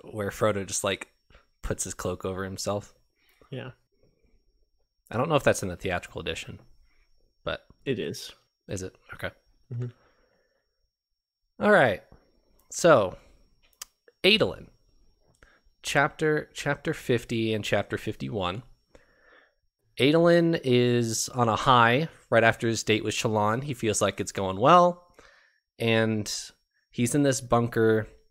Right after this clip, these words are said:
Speaker 1: that they're hiding from the High Storm from last week. And Elit is there. He hasn't dueled him yet. That's coming later in the episode. But they, they have, like, kind of a clash in the,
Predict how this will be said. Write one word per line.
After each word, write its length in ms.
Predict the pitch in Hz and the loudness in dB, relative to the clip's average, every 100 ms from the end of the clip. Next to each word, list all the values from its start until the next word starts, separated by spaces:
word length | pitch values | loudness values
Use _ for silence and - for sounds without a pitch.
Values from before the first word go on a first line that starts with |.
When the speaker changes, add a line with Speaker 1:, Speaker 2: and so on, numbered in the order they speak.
| _ 131 | _ -2
Speaker 1:
that 260 | 110 - | -2 0
they're 120 | 107 | -2
hiding 260 | 104 113 107 | 2 2 0
from 120 | 113 | -4
the 80 | 98 | -2
High 200 | 101 101 | -2 -2
Storm 260 | - 101 98 | -2 -6 -4
from 180 | 95 | -4
last 300 | 98 101 - | -2 -2 -4
week. 320 | 92 90 - _ _ _ _ _ _ _ _ _ _ - | -6 -8 -10 _ _ _ _ _ _ _ _ _ _ -4
And 640 | 110 110 110 107 101 98 - _ _ _ _ _ _ _ _ _ - | 0 0 -2 -2 -6 -8 -14 _ _ _ _ _ _ _ _ _ -6
Elit 460 | 127 127 107 - - - | 0 2 2 0 -8 -4
is 200 | 101 - | -4 0
there. 240 | 101 104 | 2 2
He 580 | - 117 104 104 95 - | -2 -6 -4 -6 -8 -10
hasn't 340 | - 127 120 107 | -4 -2 -2 -4
dueled 260 | 117 117 | 0 0
him 160 | 117 104 | 0 -2
yet. 360 | 95 98 - - - - | 0 -2 -2 -14 -20 -6
That's 180 | 104 98 | -4 -4
coming 240 | - 101 | -4 -4
later 260 | 98 95 95 | -4 -4 -4
in 80 | 92 | -6
the 100 | 92 | -6
episode. 400 | - - 98 - _ - _ _ _ _ _ - | -6 -2 -2 -4 _ -20 _ _ _ _ _ 2
But 320 | 107 107 - _ _ _ _ _ _ _ _ _ _ _ _ - | 2 2 -4 _ _ _ _ _ _ _ _ _ _ _ _ 0
they, 160 | 123 120 | 2 2
they 200 | 113 120 | 2 4
have, 220 | 143 127 | 4 6
like, 160 | 123 | 4
kind 160 | - 127 | 4 2
of 80 | 107 | 2
a 60 | |
clash 520 | - - 117 113 107 - | 0 4 6 8 6 -2
in 260 | 113 104 | -4 -4
the, 360 | 101 101 101 | 0 0 0